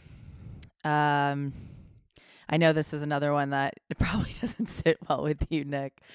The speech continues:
but, uh, Starman is just, I'm not a big kind of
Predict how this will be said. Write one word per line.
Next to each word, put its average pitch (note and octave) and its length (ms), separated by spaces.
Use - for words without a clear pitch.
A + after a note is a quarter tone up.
but, D3+ 300
uh, D3 380
Starman B3 600
is G3+ 200
just, - 760
I'm G#3+ 120
not C4 160
a D4 40
big G#3+ 520
kind G3 340
of F3+ 400